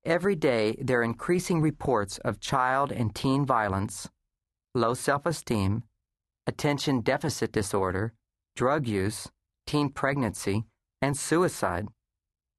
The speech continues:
Almost all parents today are questioning both the new and old ways of parenting. Nothing seems to be working, and our children's problems continue to increase.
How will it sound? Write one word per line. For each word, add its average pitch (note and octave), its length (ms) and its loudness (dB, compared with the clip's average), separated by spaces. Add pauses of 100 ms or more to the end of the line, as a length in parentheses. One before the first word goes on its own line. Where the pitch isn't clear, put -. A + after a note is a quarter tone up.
(120)
Almost D#3+ 360 0
all F3 280 4
parents D3+ 480 0
today A2 500 0
are B2+ 140 -2
questioning A2+ 760 -2
both C3+ 320 0
the A#2 120 0
new C3+ 400 2 (140)
and D3 400 0 (120)
old B2 260 4
ways G#2 300 0
of B2 120 -2
parenting. C3 600 0 (760)
Nothing C#3 440 2
seems C3+ 320 -2
to C#3+ 100 -2
be D3 120 2
working, C3+ 560 0 (640)
and C3 140 0
our B2+ 100 0
children's C#3 500 0
problems C3 680 0 (100)
continue A2+ 580 0
to G#2 180 -4
increase. A2 640 -2